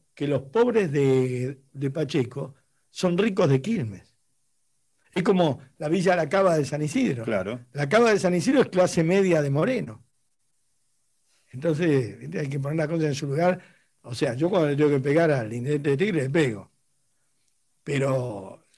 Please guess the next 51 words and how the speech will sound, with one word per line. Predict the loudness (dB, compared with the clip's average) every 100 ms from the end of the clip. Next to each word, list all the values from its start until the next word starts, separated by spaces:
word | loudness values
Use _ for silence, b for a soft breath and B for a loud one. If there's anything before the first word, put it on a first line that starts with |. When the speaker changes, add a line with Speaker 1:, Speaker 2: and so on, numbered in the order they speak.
| _ _
Speaker 1:
lo | -4
están | 0 2
volviendo | 2 2 2 4
loco, | 4 2 -4 -18 _
le | -8
están | -6 0
bloqueando | 0 0 -2 -2
todo. | -2 -4 -4 -10
Speaker 2:
Estas | -6 -2 -2
cosas | -2 -2 -2
que | -2 -2
Speaker 1:
<clears throat> |
Speaker 2:
comentamos | -2 -2 0 0 0 -4
en | -6
el |
programa, | -4 -2 -2 -2
Babi, | -2 0 0 -2 -6
eh, | -8 -8 -8 -10 -10
no, | -10 -10
no | -10 -10
llega. | -6 -2 0 0
Si | -4 -8 -4
uno | -2 -2
no | 0 0
la | 2 2 -2
expresa, | -8 -12 -10 -4 -2 -2 -4 -6 -6 b b b
ni | -10 -6
la | -2
pone | 2 2 2 2
de | 2
blanco | 2 0 -2 -6
sobre | -2 -2 0
negro, | 0 0 2 2
la | 2 0
gente | -6 -10
no | -10
se | -6
da | 0
Speaker 1:
No | 2
se | 6
Speaker 2:
cuenta. | 6
Speaker 1:
dan | 6
cuenta. | 2 0 -4
Speaker 2:
No | -10
se | -6
da | -6
cuenta. | -6 -6
Ahí | -4
hay | -2
unas | -2 -4 -6
internas | -10 -2 0 2 0 0